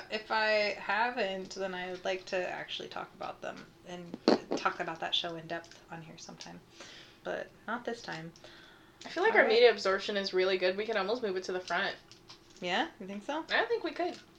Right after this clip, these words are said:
Speaker 2: Well, this has been Goodreads Better Friends. Is that right? I almost said
Speaker 1: Yeah.
Speaker 2: better, better reads, good friends.
Speaker 1: Better,
Speaker 2: <laughs>
Speaker 1: better read our good friends.
Speaker 2: <laughs>
Speaker 1: Um, if you want to follow us,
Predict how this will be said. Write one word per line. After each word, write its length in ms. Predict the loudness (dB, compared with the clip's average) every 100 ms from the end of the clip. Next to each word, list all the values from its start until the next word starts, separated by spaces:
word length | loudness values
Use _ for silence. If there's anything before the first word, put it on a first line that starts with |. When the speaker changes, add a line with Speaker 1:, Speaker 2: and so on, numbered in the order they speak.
| -20 -20 -20 -14
Speaker 2:
Well, 280 | -4 0 2 2
this 160 | 2
has 160 | 2 2
been 220 | 2 2 4
Goodreads 540 | 4 4 2 -2 -6
Better 240 | -2 0 -2
Friends. 420 | -2 -4 -4 -10 -10
Is 60 |
that 140 | -6 -2
right? 200 | 0 2
I 40 |
almost 260 | 4 2 4
said 160 | 4 6
Speaker 1:
Yeah. 40 |
Speaker 2:
better, 400 | 8 8 8 4 -2 -6 -6 8
better 280 | 12 12 12
reads, 320 | 12 8 8
good 220 | 10 12
friends. 480 | 12 12 12 12 12
Speaker 1:
Better, 240 | 12 12 12 12 10
Speaker 2:
<laughs> 240 | 8 4
Speaker 1:
better 400 | 6 10 10 12 12
read 320 | 12 12 12
our 180 | 12 10
good 220 | 8 6
friends. 320 | 6 6 6 8
Speaker 2:
<laughs> 60 | 12 12 12 12 12
Speaker 1:
Um, 480 | 12 12 12 12 10 2
if 160 | 2
you 160 | 6 6
want 300 | 10 10 8
to 180 | 2 2
follow 380 | 8 10 12 12
us, 640 | 12 12 8 0 -8 -4